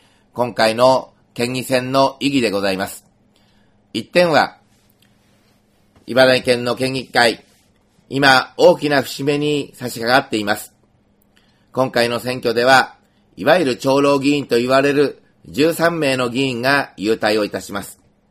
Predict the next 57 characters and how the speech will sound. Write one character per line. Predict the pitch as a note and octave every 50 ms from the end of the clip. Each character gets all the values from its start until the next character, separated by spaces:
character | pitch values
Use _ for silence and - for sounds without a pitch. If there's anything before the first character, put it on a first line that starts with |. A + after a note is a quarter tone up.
| _ _ _ _ _ _ _ _ _ _ _
新 | - - - B2+ B2 G2
旧 | A#2 A#2+
交 | A2+ - A#2 A#2 A#2
代 | A#2+ A#2+ A#2
が | A#2 A#2+ A2
確 | A2 G#2+ G2+ C3+ D3
実 | D3 D3 C#3 D3+
に | D#3+ D#3+ D#3+ D3
進 | C3+ - - C3+
む | C3 A#2+
こ | A#2+ A2+
と | G#2+ A2+
で | A#2+ A2+
し | -
ょ | A2 G2 E2+ - - _
う。 | _ _ _ _ _ _ _ _ _ _ _ _ _ _ _ _ _ _
凋 | - B2 B2 C3
落 | B2+ B2+ B2 - -
傾 | C#3+ C3+ C3
向 | - C3 B2+
に | B2+ B2+
あ | C3 C#3
る | C3+ -
と | - B2+
ゆ | C3 D3
え、 | E3 D#3 C3+ A2+ - - _ _ _ _ _ _ _ _ _ -
民 | A2 A#2 B2 B2
主 | A2+ -
党 | - A#2+ A#2+ A#2
も | A#2+ B2 B2+ B2 A2+ - _ _ _ _
六 | - G#2+ B2 B2 C#3+ D#3+
議 | D#3 D#3+
席 | D3+ D#3+ D3 - -
か | - D#3 E3+
ら | F3 D#3+ C#3+ A2+ - - - _ _ _ _ -
議 | G#2 A2
席 | A2+ C#3+ C3+ C3+ - C3 C3
を | C3+ C3+ C3+ - - -
伸 | A#2+ B2
ば | A#2+ B2+ A#2+
す | - -
こ | A2+ A#2
と | - C3
は | C3 B2+
必 | A2+ G2+ A2 G#2+
至 | - - A2
で | G#2+ A2+ G#2
す。 | - - - _ _ _ _ _ _ _ _ _ _ _ _ _ _ _ _ _ _ _ _ _ _
こ | - A2+ B2
う | B2+
い | B2+
う | B2+ B2+
状 | A#2 C3 B2+
況 | B2 - C3+ B2+ C3
の | C3+
中 | C#3 A#2 C3+
で、 | B2+ B2+ A#2 G#2+ - _